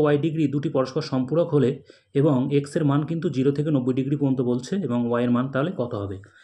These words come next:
তাহলে এক্সের মান যদি জিরো থেকে নব্বই ডিগ্রির মধ্যে হয় তাহলে ওয়াইয়ের মান কত হবে? সেখানে ক্ষেত্রে অপশানগুলো দেখে নাও একটু, একশো আশি ডিগ্রি মাইনাস এক্স ডিগ্রি, নাইনটি ডিগ্রি মাইনাস ওয়াই ডিগ্রি মাইনাস একশো আশি, এই less than একশো আশি ডিগ্রি, এক্স ডিগ্রি প্লাস ওয়াই ডিগ্রি সমান সমান একশো আশি ডিগ্রি, সব কটাই সত্য।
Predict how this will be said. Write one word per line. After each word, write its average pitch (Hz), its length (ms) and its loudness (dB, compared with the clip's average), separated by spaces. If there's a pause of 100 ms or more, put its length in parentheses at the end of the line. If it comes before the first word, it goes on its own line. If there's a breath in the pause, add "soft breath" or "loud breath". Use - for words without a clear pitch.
(160 soft breath)
তাহলে 123 160 -2
এক্সের 160 260 -2
মান 170 200 0
যদি 165 120 -2
জিরো 143 240 2
থেকে 160 220 -2
নব্বই 131 240 2
ডিগ্রির 147 320 0
মধ্যে 135 180 -2
হয় 120 100 0
তাহলে 127 180 -2
ওয়াইয়ের 127 200 0
মান 143 140 2 (100)
কত 135 160 -2
হবে? 156 140 -4
সেখানে 143 240 -4
ক্ষেত্রে 147 240 -4 (460 loud breath)
অপশানগুলো 143 440 2
দেখে 143 180 2
নাও 160 160 0
একটু, 160 140 -6
একশো 135 220 -2
আশি 131 160 -2
ডিগ্রি 143 240 -2
মাইনাস 143 200 2
এক্স 131 260 -2
ডিগ্রি, 151 200 -4 (540 soft breath)
নাইনটি 127 300 2
ডিগ্রি 147 160 2
মাইনাস 147 280 2
ওয়াই 127 160 2
ডিগ্রি 135 220 0
মাইনাস 139 280 2 (160)
একশো - 200 -8
আশি, - 140 -8 (140)
এই 127 100 -2 (320)
less 120 220 0
than 135 180 0
একশো 127 140 -10
আশি 127 220 -6
ডিগ্রি, 151 200 -2 (380 loud breath)
এক্স 120 240 -2
ডিগ্রি 165 280 0
প্লাস 160 220 0
ওয়াই 131 240 0
ডিগ্রি 139 200 0
সমান 131 220 -2
সমান 123 200 -4
একশো 123 220 -6
আশি 147 180 -6
ডিগ্রি, 160 200 -4
সব - 240 -4
কটাই 120 240 -2
সত্য। - 220 -8